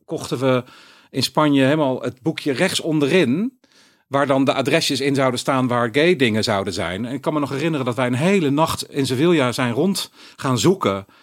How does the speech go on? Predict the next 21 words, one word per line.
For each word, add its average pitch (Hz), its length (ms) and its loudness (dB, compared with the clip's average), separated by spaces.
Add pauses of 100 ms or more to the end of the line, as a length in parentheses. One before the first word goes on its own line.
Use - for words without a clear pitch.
(160)
naar 131 160 0
al 165 160 0
die 151 160 0
adressen 131 420 -2
met 127 160 -2
een 123 180 -2
gay, 143 420 2 (680)
eh, 104 880 2 (280)
bar 104 420 2
of 98 100 -2
wat 117 120 0
dan 101 160 0
ook. 101 380 -4 (640)
En 160 180 -4 (120)
geen 175 240 0
één 165 440 2 (280)
was 139 220 -2
actueel 139 460 4
of 120 140 -2
klopte 147 420 0
of 143 280 -4